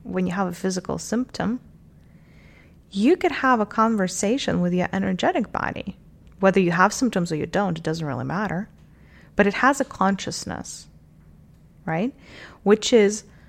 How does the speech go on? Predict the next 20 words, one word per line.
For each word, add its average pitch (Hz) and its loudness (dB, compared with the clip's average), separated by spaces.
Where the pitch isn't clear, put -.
basically 226 6
a 190 0
collective 190 4
knowing 180 4
of 160 -2
everything 220 2
that's 175 -2
going 175 0
on 277 0
with 214 0
it, - -8
right? 165 -2
And 202 4
so - 6
you 208 8
could 339 4
ask - 4
it 214 4
for 180 2
advice. 156 0